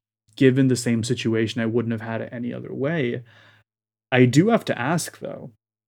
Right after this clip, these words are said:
giving complete control of someone's memories to a part of themselves that they themselves considered rogue or repressed,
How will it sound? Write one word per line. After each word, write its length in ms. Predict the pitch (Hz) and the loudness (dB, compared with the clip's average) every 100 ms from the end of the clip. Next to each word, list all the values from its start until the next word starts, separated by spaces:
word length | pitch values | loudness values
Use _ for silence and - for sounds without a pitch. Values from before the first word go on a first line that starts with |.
| _ _ _ - 120 | _ _ _ -2 -2
giving 500 | 117 151 175 254 254 - - | 8 8 10 6 4 0 -8
complete 560 | - 147 123 - 175 - | 4 4 4 4 2 2
control 520 | 135 123 - 135 151 | -2 -2 0 0 2
of 120 | 117 | -2
someone's 420 | - 123 127 117 120 | -4 -2 0 0 0
memories 720 | 117 127 120 117 113 113 - _ _ _ _ - - | 0 2 0 0 -2 -4 -8 _ _ _ _ -14 -8
to 340 | - 180 202 | 2 4 4
a 100 | 131 | 2
part 400 | - - 135 151 | -4 0 4 6
of 80 | 185 | 4
themselves 880 | 185 160 - 127 113 156 185 - - _ _ _ | 2 0 0 0 0 0 -4 -8 -14 _ _ _
that 360 | 127 139 - _ _ _ - | 2 2 0 _ _ _ -10
they 280 | 127 135 160 | 2 4 6
themselves 520 | 147 127 139 139 131 | 4 2 2 2 2
considered 580 | 135 120 131 120 113 113 | 0 0 0 -2 -2 2
rogue 380 | 123 117 113 - | 4 4 2 -2
or 100 | 123 | -6
repressed, 720 | 127 - 135 135 - - | -6 -6 -4 -4 -6 -12